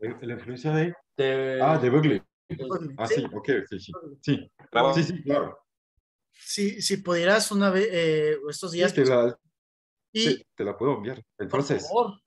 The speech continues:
Speaker 3: ahorita envío, te envío el correo. Y otra, y mi pregunta es que, ok, nos hablaste de la recepción, pero ¿qué tan,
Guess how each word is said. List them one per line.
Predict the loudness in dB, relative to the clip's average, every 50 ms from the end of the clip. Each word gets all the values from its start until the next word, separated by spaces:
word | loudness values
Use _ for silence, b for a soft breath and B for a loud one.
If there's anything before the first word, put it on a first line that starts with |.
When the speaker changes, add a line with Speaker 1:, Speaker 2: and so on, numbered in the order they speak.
| _ _
Speaker 3:
ahorita | -6 -6 -6 -4 -2
envío, | 0 2 4 4 4 4 2 -2
te | -4 -4
envío | -2 -2 -2
el | -2 0
correo. | 0 2 2 2 2 B B B _
Y | -2 -2
otra, | -2 -2 -2 -6 -2
y | -2 0
mi | 0 0
pregunta | -2 0 0 0 0 0 0 -2
es | -4 -4 -6 _
que, | -2 -2 -2 -2 -4 _ _ _ _ _ _ _ _ _
ok, | -10 -4 -2 -2 0
nos | 0 -2 -2 -2
hablaste | 0 0 0 0 -2
de | -4 -4
la | -4
recepción, | -4 -6 -8 -8 -6 -6 -6 -4 0
pero | 2 2 4 2 2 0 -8 _ _ _ _ _ _ _
¿qué | 0 0 0
tan, | 2 2 0 0 0 -2